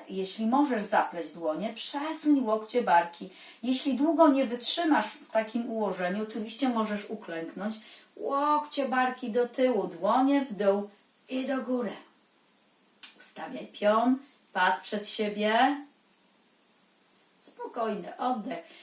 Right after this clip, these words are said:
Zmieniamy ułożenie dłoni, splot dłoni, przesuń jeszcze raz łokcie barki,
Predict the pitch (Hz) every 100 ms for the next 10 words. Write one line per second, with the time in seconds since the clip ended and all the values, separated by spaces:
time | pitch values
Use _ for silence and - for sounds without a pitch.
0 | - - - 233 254 262 285 277 214 240
1 | 240 220 233 208 185 196 262 294 262 226
2 | 214 - 247 262 220 220 233 220 202 -
3 | 226 247 254 226 214 - 214 208 202 233
4 | 277 285 262 208 233 254 247 226 208